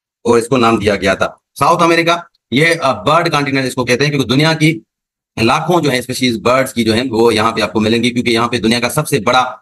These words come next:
जंगल जो है यहीं पे है, Amazon rain, rain forest, ये South America में है। Asia, Asia में सबसे ज्यादा लोग रहते हैं, तो इसको कहते हैं home of man, ठीक है। Antarctica में कोई time zone नहीं होता। अब ये time zone क्या है, ये हम आगे चल के पढ़ेंगे, आपको geography पढ़ाई जाएगी, तो टाइम zone को पूरा आपको एक concept बताया जाएगा।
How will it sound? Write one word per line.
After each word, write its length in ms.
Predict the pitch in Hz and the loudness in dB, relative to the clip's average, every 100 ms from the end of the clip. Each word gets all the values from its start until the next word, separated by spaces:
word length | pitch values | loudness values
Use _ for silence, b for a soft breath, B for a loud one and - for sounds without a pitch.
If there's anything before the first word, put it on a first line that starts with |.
| _ 113 | _ 0
जंगल 320 | 143 147 147 | 2 4 2
जो 100 | 120 | 2
है 60 | |
यहीं 240 | 117 117 120 | 2 0 0
पे 100 | 120 | -2
है, 160 | 151 - _ 139 | -4 -10 _ 0
Amazon 380 | 151 135 135 110 | 2 2 2 0
rain, 300 | 123 135 95 | 0 -2 -2
rain 160 | 120 | -2
forest, 380 | 120 107 107 - | -2 -2 -2 -4
ये 200 | 107 127 | -2 -2
South 260 | 123 127 131 | 0 -2 0
America 320 | 131 135 127 | 0 0 0
में 120 | 131 | 0
है। 120 | 127 - _ - | -2 -4 _ -2
Asia, 440 | 156 156 156 156 147 | 0 2 0 0 0
Asia 280 | 156 160 160 | 0 2 2
में 120 | 156 | 0
सबसे 240 | 151 156 | 0 0
ज्यादा 220 | 135 143 | 2 2
लोग 240 | 127 135 139 | 2 2 2
रहते 200 | 135 151 | 0 -2
हैं, 60 | |
तो 60 | 151 | -2
इसको 180 | 120 127 | -2 -2
कहते 220 | 123 139 | 0 0
हैं 100 | 110 | 0
home 180 | 117 123 | 0 2
of 140 | 117 107 | 2 2
man, 200 | 107 98 - _ _ | 0 -2 -8 _ _
ठीक 140 | 110 139 | -2 -2
है। 160 | 151 - - _ - | -2 -6 -20 _ 0
Antarctica 540 | 147 160 151 151 151 | 2 2 0 0 2
में 140 | 151 151 | 2 2
कोई 160 | 151 | 0
time 280 | 147 139 139 | 0 0 0
zone 200 | 123 127 | 0 0
नहीं 160 | 123 113 | 2 0
होता। 120 | 113 | 0
अब 80 | 117 | -2
ये 100 | - | -2
time 260 | 139 160 | 0 0
zone 200 | 156 165 | 2 2
क्या 160 | 160 156 | 2 4
है, 140 | 170 | 4
ये 80 | 151 | 2
हम 100 | 143 | 0
आगे 260 | 123 127 143 | -2 -2 -2
चल 140 | 135 | -2
के 120 | 123 | -2
पढ़ेंगे, 300 | 123 120 113 | -2 0 0
आपको 160 | - 113 | -2 -2
geography 380 | 104 110 117 113 | 0 0 0 -2
पढ़ाई 180 | 110 | 0
जाएगी, 280 | 107 104 120 | 0 0 0
तो 80 | 127 | 0
टाइम 280 | - 117 120 | 0 -2 0
zone 220 | 110 110 | 0 0
को 100 | 110 | 0
पूरा 240 | 107 107 | 0 0
आपको 200 | 98 98 | 0 -2
एक 100 | 101 | -4
concept 320 | 101 101 104 92 | -2 -4 -4 -2
बताया 200 | 98 98 | -2 -2
जाएगा। 240 | 98 | -2